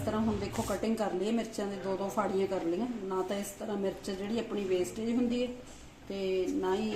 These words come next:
ਉਹ ਹੁੰਦੀ ਹੈ ਜ਼ਿਆਦਾ। ਤੇ ਆਪਾਂ ਹੁਣ ਇੱਧਰ ਕੜਾਹੀ ਧਰ ਲਈ ਗੈਸ 'ਤੇ, ਉਹਦੇ ਵਿੱਚ ਆਪਾਂ ਪਾਵਾਂਗੇ ਸੁੱਕੇ ਮਸਾਲੇ।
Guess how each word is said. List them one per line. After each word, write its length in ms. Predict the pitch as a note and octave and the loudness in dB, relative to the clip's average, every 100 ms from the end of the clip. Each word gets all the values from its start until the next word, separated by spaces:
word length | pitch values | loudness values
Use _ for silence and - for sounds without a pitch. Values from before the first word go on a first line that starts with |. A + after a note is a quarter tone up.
| F#3 | -2
ਉਹ 100 | F3+ | 0
ਹੁੰਦੀ 380 | D#3+ D#3+ E3 E3 | 0 2 0 0
ਹੈ 60 | E3+ | 0
ਜ਼ਿਆਦਾ। 320 | F3 E3+ E3 - - - - | 0 0 -2 -4 -10 -10 -4
ਤੇ 140 | F#3 | -2
ਆਪਾਂ 340 | - F#3 G3 G3 | -2 -4 -2 0
ਹੁਣ 300 | G3 F#3+ G3 | 4 4 4
ਇੱਧਰ 300 | F#3 G3 G#3+ | 2 -2 -4
ਕੜਾਹੀ 300 | G3+ F3+ F3+ G3 | -4 -2 -2 0
ਧਰ 160 | A3+ G3 | 0 2
ਲਈ 140 | G#3 G#3+ | 2 6
ਗੈਸ 200 | A#3+ C4 | 6 4
'ਤੇ, 180 | C#4 C4+ - - - - - | 0 0 -2 -12 -14 -16 0
ਉਹਦੇ 160 | F#3+ G#3+ | 6 8
ਵਿੱਚ 200 | A3+ A#3 | 8 6
ਆਪਾਂ 200 | A3 G#3 | 6 4
ਪਾਵਾਂਗੇ 400 | G#3 G3 F#3+ G3 | 6 8 8 6
ਸੁੱਕੇ 380 | G3 G3 - A3+ | 2 2 8 8
ਮਸਾਲੇ। 540 | A3 G3 F3 F#3+ B3+ | 8 6 4 4 4